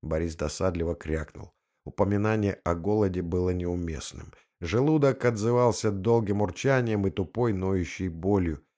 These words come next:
«Эх, пожрать бы что-нибудь». «Сколько времени они уже не ели?»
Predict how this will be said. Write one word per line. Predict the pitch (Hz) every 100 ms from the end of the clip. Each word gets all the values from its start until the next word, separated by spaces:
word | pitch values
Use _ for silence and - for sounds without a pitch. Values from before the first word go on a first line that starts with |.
| _ _ _ _ _
«Эх, | 104 101 78 - -
пожрать | 69 69 80 110 98
бы | 64
что-нибудь». | - - - 62 65 65 - - _ _ _ _ _ _ _ _ _
«Сколько | - - 104 101
времени | 95 107 101 104
они | 101 98
уже | 90 80
не | 95 92
ели?» | 90 87 80